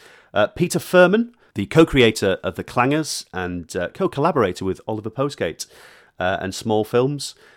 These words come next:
Carlos Grangle, the illustrator and collaborator of, uh, of Tim Burton's films,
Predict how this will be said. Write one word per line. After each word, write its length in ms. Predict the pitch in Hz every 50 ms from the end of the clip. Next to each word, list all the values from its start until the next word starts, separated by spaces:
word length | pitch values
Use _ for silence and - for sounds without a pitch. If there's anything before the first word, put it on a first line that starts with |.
| _ _ -
Carlos 320 | - 147 151 156 151 -
Grangle, 540 | - 123 135 156 180 202 180 131 131 180 190
the 160 | 135 120 -
illustrator 720 | 120 127 123 120 - - 120 113 107 - - 107 101 98 -
and 100 | 101 95
collaborator 840 | - 110 107 113 113 110 113 107 104 104 101 - - 101 95 92 -
of, 420 | - 92 92 87 87 - - -
uh, 280 | 101 92 90 90 87 85 -
of 140 | 87 85 -
Tim 200 | - 123 113 95
Burton's 340 | 104 101 87 76 98 -
films, 420 | - 117 110 113 131 139 135 -